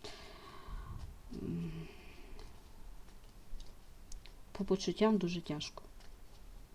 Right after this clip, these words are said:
Так, давайте глянемо енергопідприємства по правому берегу. Те ж саме питання, правий берег міста Запоріжжя, енергопідприємства,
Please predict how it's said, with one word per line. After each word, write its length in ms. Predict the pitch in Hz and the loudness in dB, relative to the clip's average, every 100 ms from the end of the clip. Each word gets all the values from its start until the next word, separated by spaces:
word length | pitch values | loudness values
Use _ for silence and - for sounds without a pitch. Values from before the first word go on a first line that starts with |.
| - - - - - - - - - | -12 -12 -10 -8 -6 -6 -8 -8 2
Так, 340 | 185 165 - | 4 6 6
давайте 440 | 175 185 190 196 190 | 8 10 12 12 10
глянемо 640 | 175 180 180 175 170 170 | 8 10 10 10 10 8
енергопідприємства 1300 | 175 180 170 160 160 - - 170 165 196 220 - 160 170 - - - - - - | 10 10 10 8 4 4 4 6 8 8 6 4 2 0 -6 -10 -8 -8 -2 2
по 60 | - | 4
правому 480 | - 170 160 160 156 | 8 10 10 8 8
берегу. 420 | 170 196 208 175 | 10 10 10 8
Те 120 | - | 6
ж 100 | 220 | 4
саме 260 | - 165 156 | 6 6 6
питання, 460 | - - 190 196 170 | 6 6 8 8 6
правий 280 | 165 160 156 | 4 4 6
берег 260 | 160 156 156 | 6 6 6
міста 280 | 156 - 156 | 2 2 2
Запоріжжя, 540 | 156 156 160 202 190 | 2 4 8 8 8
енергопідприємства, 1200 | 160 165 165 160 160 165 - 160 170 214 - 180 | 8 8 8 6 4 2 4 8 8 8 6 4